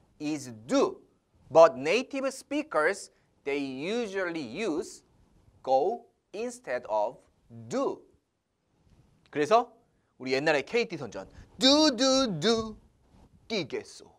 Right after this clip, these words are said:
뭐 이런 표현도 있죠. 그래서 can you,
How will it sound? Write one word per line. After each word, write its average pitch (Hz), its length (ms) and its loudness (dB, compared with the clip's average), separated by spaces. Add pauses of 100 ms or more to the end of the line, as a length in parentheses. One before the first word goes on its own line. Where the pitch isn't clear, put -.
(140)
뭐 107 120 -10
이런 123 140 -4
표현도 123 260 -10
있죠. 101 360 -10 (460)
그래서 123 400 -6 (320)
can 196 200 -6
you, 262 240 -6